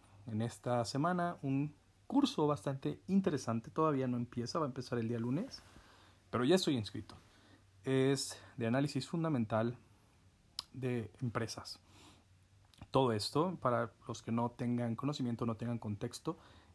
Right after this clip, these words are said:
es una metodología de evaluación para aplicarlo después en inversión en bolsa.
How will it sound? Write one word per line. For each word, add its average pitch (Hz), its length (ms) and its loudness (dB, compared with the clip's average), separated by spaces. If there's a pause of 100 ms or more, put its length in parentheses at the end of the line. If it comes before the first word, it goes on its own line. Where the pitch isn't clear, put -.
(140)
es 120 500 -4 (240)
una 139 360 2
metodología 139 720 0
de 117 80 0
evaluación 120 680 0 (760)
para 110 440 4
aplicarlo 117 640 0
después 107 640 -4
en 117 240 0
inversión 120 420 -2
en 113 120 -2
bolsa. 131 400 0